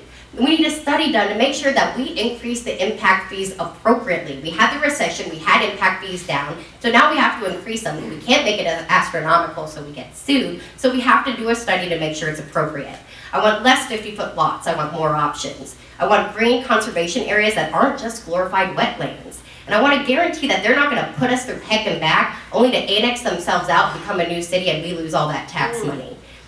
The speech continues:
Speaker 1: It's time for us to get in front of the developers before they get in front of us. Edgewater should be able to keep its small town charm. And you need that extra assistance, or if you're putting your wills together and stuff like that, and that can be costly,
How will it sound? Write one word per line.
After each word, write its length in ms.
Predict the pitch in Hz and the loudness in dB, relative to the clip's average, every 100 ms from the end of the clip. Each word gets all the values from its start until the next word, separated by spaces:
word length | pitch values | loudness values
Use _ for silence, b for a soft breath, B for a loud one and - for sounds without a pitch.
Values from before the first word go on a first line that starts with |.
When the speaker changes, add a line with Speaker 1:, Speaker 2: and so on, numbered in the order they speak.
| - | -4
Speaker 1:
It's 160 | 220 | -2
time 160 | 277 285 | 2 2
for 140 | 311 - | 2 2
us 220 | - - | 2 2
to 60 | 247 | 0
get 160 | 233 | 0
in 80 | 185 | 2
front 160 | 202 202 | 0 0
of 60 | |
the 60 | 220 | 0
developers 520 | 214 156 147 156 147 | 0 0 0 -4 -6
before 320 | - 175 156 | -4 -2 -2
they 240 | 156 196 202 | 2 2 2
get 180 | 160 | -2
in 80 | 156 | -6
front 180 | - 151 | -2 -2
of 80 | 143 | 2
us. 380 | 160 - - - B B B B | 2 0 -10 -16 B B B B
Edgewater 440 | - 254 302 311 311 | 2 4 6 6 4
should 180 | 269 240 | -2 0
be 140 | 202 | 2
able 180 | 185 190 | 2 0
to 100 | - | -2
keep 280 | - 254 254 | 0 0 2
its 180 | 226 - | 0 2
small 220 | 170 170 | 0 0
town 340 | 170 156 151 | 0 0 0
charm. 200 | 156 - | -2 -2
And 100 | 151 | -4
you 60 | 151 | -8
need 180 | 156 160 | -6 -6
that 160 | 170 | -6
extra 260 | 170 - 170 | -6 -8 -10
assistance, 680 | 156 175 165 - 160 160 175 | -8 -6 -6 -4 -2 -2 -4
or 180 | 170 | -6
if 180 | 160 160 | -8 -8
you're 100 | 165 | -10
putting 200 | 190 170 | -8 -8
your 120 | 160 | -8
wills 280 | 151 160 160 | -8 -10 -10
together 240 | - 165 160 | -6 -6 -4
and 140 | 160 | -6
stuff 180 | 165 - | -10 -8
like 160 | 147 | -8
that, 320 | - 170 - - | 0 0 0 -4
and 80 | 151 | -2
that 160 | - | -2
can 100 | 220 | -4
be 100 | 170 - | -12 -8
costly, 600 | 170 214 - 208 233 | -4 -4 -4 -8 -8